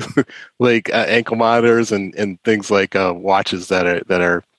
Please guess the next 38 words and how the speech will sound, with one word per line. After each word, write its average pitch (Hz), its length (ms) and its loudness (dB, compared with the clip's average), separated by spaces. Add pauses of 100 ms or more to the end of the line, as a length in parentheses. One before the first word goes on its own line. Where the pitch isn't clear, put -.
(160)
used 98 280 -4
to, 87 200 -2
to - 120 -4
monitor 90 520 0
formerly 87 640 -4
incarcerated 87 680 -6
people. 90 400 -6 (760)
But 131 280 2 (300)
it's 151 240 2
basically, 180 600 2
when 127 140 0
I, 113 160 0
when 117 180 -2
I 110 60 2
talk 110 220 0
about 95 320 -6
or 92 80 -10
think 98 240 -6
about 90 200 -6
luxury 87 320 -6
surveillance, 82 760 -10
it's - 320 -6
items 139 420 0
that 110 140 4
are 98 180 0
generally 110 720 0 (540)
associated 101 760 0
with, 95 220 -8 (160)
with 92 240 -4
people 92 360 -4
who 92 180 -6
are, 87 320 -2 (200)
are 98 120 -2
wealthy 90 440 -2
or, 85 140 -4
or 92 160 -4
well 90 260 2
off, 85 440 0